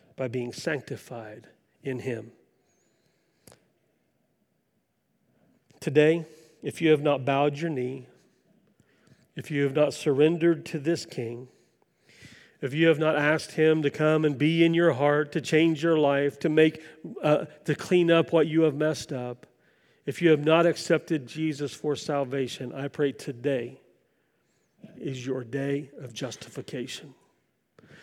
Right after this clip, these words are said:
Today is a day that we celebrate because you are freed from the power, from the consequences of your sin. And you begin a life, a Christian life, that leads you into a deepening relationship with your Savior,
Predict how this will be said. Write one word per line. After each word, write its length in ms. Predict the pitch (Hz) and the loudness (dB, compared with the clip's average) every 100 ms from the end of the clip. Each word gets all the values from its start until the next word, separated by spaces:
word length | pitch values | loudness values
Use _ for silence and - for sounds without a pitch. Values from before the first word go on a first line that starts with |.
| _ _ | _ _
Today 460 | - 123 143 151 | -8 -2 2 4
is 140 | 151 127 | 2 0
a 60 | |
day 200 | 127 139 | -2 -2
that 120 | 139 127 | -2 -4
we 120 | 120 | -6
celebrate 880 | - - 190 165 143 120 120 147 - | -8 -2 2 2 2 -2 -10 -14 -18
because 320 | - 139 120 | -14 -12 -10
you 100 | 123 | -10
are 80 | 120 | -12
freed 580 | - - 135 117 139 _ _ _ | -14 -10 -8 -10 -16 _ _ _
from 140 | 143 | -12
the 80 | 123 | -10
power, 520 | - - 127 120 117 - _ _ _ - | -10 -8 -6 -6 -10 -18 _ _ _ -8
from 120 | 135 | -6
the 60 | |
consequences 880 | 131 - 160 - - 135 113 120 110 202 | -6 -6 -6 -6 -12 -14 -14 -16 -18 -18
of 140 | 123 | -16
your 140 | 117 113 | -14 -14
sin. 340 | - 120 120 _ _ _ _ _ - - | -14 -16 -18 _ _ _ _ _ -14 -6
And 120 | 156 | -4
you 100 | 147 | 2
begin 340 | 147 127 165 | 2 4 4
a 80 | 156 | 6
life, 420 | 147 151 135 120 - | 4 2 0 -6 -12
a 100 | 127 | -14
Christian 600 | - - 185 - 165 131 | -6 0 0 0 -4 -4
life, 500 | 131 113 123 - - _ _ _ _ | -6 -8 -14 -20 -20 _ _ _ _
that 120 | 151 | -8
leads 300 | 135 139 127 | -6 -6 -4
you 120 | 135 139 | -2 -2
into 280 | 135 151 | -2 -4
a 80 | 131 | -6
deepening 580 | 123 113 165 190 165 165 | -6 -6 -4 -2 -2 0
relationship 760 | 165 135 127 - 127 - 131 - - _ | -2 -2 -4 -8 -14 -14 -16 -16 -20 _
with 240 | 147 143 151 | -8 -6 -6
your 100 | 143 | -8
Savior, 580 | - 143 123 117 113 | -8 -10 -10 -12 -18